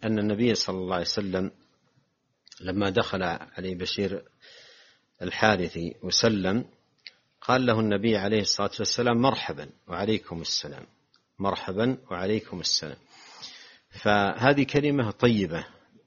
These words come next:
و-، و-، وعظيمة، وأحياناً يضاف لها أهلًا، مرحباً، أهلًا.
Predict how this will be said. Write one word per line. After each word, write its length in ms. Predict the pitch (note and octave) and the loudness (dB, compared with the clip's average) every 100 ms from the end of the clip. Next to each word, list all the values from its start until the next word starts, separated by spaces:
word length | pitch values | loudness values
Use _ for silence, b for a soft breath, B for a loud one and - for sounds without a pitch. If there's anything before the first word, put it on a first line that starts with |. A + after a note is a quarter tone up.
| _ - | _ -10
و-، 520 | G2 F#2+ F#2+ F2+ F2 | -2 0 0 -2 -4
و-، 240 | F2 F2 C2+ b b b b - | -4 -4 -6 b b b b -2
وعظيمة، 560 | G2+ G#2 A2+ G2+ E2 - | 2 4 6 4 2 -4
وأحياناً 640 | - A2 - A#2+ C3 C3+ A#2 | -2 -2 2 4 6 8 6
يضاف 400 | G#2 A#2 A#2 - | 6 4 2 2
لها 540 | A#2 A#2 A#2+ C3 D3+ B B B _ _ | 0 2 2 0 -2 B B B _ _
أهلًا، 440 | B2+ E2+ E2+ D#2 D2+ | 0 0 -4 -6 -6
مرحباً، 640 | G2+ A2 G2+ - F2 E2+ E2 - | 2 4 2 -2 -4 -4 -6 0
أهلًا. 420 | A2 F#2+ F2 D2 | 0 0 -2 -4